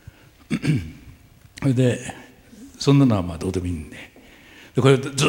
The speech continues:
と遡っていくと、日本っていうのは、まあ、いろんな人がいたんだから、それいいんですけど、基本的には伝統的に花鳥風月を大切にする文化を持ってましたね。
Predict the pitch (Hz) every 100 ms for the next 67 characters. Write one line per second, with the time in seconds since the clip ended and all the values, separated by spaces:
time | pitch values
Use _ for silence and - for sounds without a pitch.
0 | 147 135 127 135 123 120 107 95 - 131
1 | 101 - - - _ _ _ - _ _
2 | _ - 110 123 107 98 107 117 95 -
3 | - _ - 208 - - - - 143 95
4 | 110 95 87 85 - - - _ _ _
5 | 101 127 113 87 - - - - 127 190
6 | 180 185 180 196 110 90 - 113 117 123
7 | 113 110 110 123 113 - - - - -
8 | _ 107 127 113 104 - 92 107 107 107
9 | 113 98 104 98 110 85 82 - - -
10 | 101 113